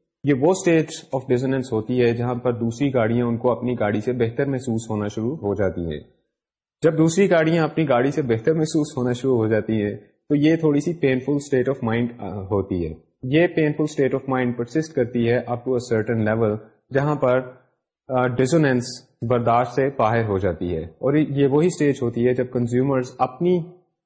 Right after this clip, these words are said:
خریدی ہوئی گاڑی کے بارے میں پازیٹیو پوائنٹس ڈھونڈنا شروع کر دیتے ہیں اور جو دوسری گاڑیاں اویلیبل ہوتی ہیں مارکیٹ کے اندر، جو دوسری آپشنز ان کے پاس اویلیبل تھیں،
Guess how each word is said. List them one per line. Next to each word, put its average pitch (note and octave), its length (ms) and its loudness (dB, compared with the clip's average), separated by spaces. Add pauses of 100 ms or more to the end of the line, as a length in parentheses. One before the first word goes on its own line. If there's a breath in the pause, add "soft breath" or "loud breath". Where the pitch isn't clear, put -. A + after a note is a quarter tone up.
(160)
خریدی D3 320 2
ہوئی C#3 220 0
گاڑی B2 240 2
کے C3+ 120 0
بارے A#2+ 240 2
میں B2+ 160 0
پازیٹیو B2+ 520 0
پوائنٹس A#2+ 300 -2
ڈھونڈنا G#2+ 340 -2 (100)
شروع C#3 120 -4
کر C#3 140 2
دیتے C3+ 300 0
ہیں C3+ 160 -2 (460)
اور D#3+ 260 4 (220)
جو C#3 180 4
دوسری C3 420 2
گاڑیاں C#3 420 2
اویلیبل C3 480 2
ہوتی A#2 240 -2
ہیں B2 80 0
مارکیٹ A2+ 460 -2
کے A2+ 80 0
اندر، A2 320 2
جو A2+ 140 -2
دوسری B2 340 0
آپشنز A#2 380 0
ان A#2+ 120 -2
کے A#2+ 80 -2
پاس A#2 280 -2
اویلیبل A#2+ 420 0
تھیں، A2+ 220 -2